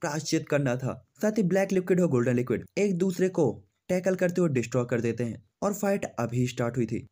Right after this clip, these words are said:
स्पिरिट किंग के हाथों के निशान बदल रहे होते हैं और उसका तियानसान माउंटेन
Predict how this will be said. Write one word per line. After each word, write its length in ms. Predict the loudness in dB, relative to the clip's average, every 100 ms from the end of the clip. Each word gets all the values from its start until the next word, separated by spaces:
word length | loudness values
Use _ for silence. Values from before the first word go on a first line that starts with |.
| -8
स्पिरिट 300 | -2 -2 0
किंग 180 | -2
के 80 | 0
हाथों 260 | 0 0 -2
के 120 | 0
निशान 340 | 0 2 0
बदल 260 | 2 0 0
रहे 120 | 0
होते 160 | -2 -2
हैं 200 | -4 -4
और 100 | 0
उसका 200 | 0 0
तियानसान 520 | -2 2 0 0 -2 0
माउंटेन 440 | 0 0 -2 -6